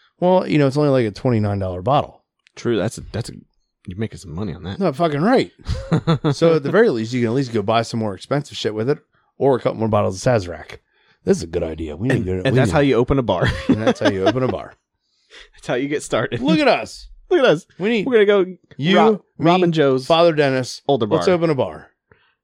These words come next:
Speaker 2: All right. I mean, I ain't against it, but it's a lot of fucking work.
Speaker 1: Is it?
Speaker 2: Yeah. I'm sure to
Speaker 1: Is
Speaker 2: open,
Speaker 1: it?
Speaker 2: open a business, you gotta find, you gotta find the place. You gotta
Speaker 1: So we gotta apply for licenses.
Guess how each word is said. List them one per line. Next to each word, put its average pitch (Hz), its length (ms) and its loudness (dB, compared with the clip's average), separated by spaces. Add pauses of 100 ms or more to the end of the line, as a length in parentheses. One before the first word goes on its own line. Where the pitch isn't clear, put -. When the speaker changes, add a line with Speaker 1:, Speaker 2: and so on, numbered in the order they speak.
Speaker 2:
All 107 80 -6
right. 120 260 -6 (380)
I 95 60 -18
mean, 87 380 -18 (600)
I 123 100 -6
ain't 107 120 -6
against 101 380 -6
it, - 180 -4
but 98 200 -4 (920)
it's - 100 -20
a - 40 -12
lot 78 140 -10
of 78 60 -14
fucking - 260 -14
work. 120 260 -8 (640)
Speaker 1:
Is 135 180 -2
it? - 180 -4 (260)
Speaker 2:
Yeah. - 340 -10 (680)
I'm 107 140 -8
sure 113 180 -6
to - 60 -4
Speaker 1:
Is 127 200 0
Speaker 2:
open, 127 100 0
Speaker 1:
it? 139 380 -2
Speaker 2:
open 151 160 0
a 117 60 -2
business, 127 240 -4
you 135 80 -8
gotta 135 140 -4
find, 113 340 -4 (260)
you 135 100 -2
gotta 113 140 -4
find 98 240 -8
the 80 60 -12
place. 160 480 -6
You 104 140 -12
gotta 95 600 -8
Speaker 1:
So - 160 -8
we 113 80 0
gotta 127 300 0
apply 117 260 0
for 160 100 -6
licenses. 117 540 -4